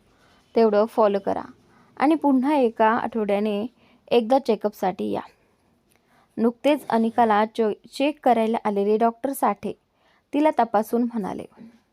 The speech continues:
अनिकाला डिस्चार्ज मिळतोय, ती ठीक आहे याचा प्रचंड आनंद झाला अद्वैतला. पण इथे हॉस्पिटलमध्ये रोज हक्काने येता यायचं तिला भेटायला. तसा अन्वयकडे जाता येईल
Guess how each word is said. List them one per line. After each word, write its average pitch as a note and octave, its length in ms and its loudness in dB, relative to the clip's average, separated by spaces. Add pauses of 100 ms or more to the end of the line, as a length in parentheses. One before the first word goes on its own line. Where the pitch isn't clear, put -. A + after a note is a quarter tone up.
(1800)
अनिकाला E4+ 540 4
डिस्चार्ज C4+ 600 4
मिळतोय, A3 480 2 (720)
ती C#4 60 0 (100)
ठीक C#4 260 2
आहे A3+ 280 0
याचा G#3 280 2
प्रचंड A3+ 500 -2
आनंद G#3 340 0
झाला G#3+ 360 -2
अद्वैतला. - 460 -6 (960)
पण B3+ 140 4
इथे A#3+ 200 0
हॉस्पिटलमध्ये A#3 920 0 (380)
रोज C4+ 300 4
हक्काने C#4 440 4
येता A#3 320 0
यायचं A3 460 2
तिला G#3 180 2
भेटायला. G#3 420 -2 (840)
तसा D4+ 200 4
अन्वयकडे C4+ 760 2
जाता A3 320 0
येईल G3+ 260 0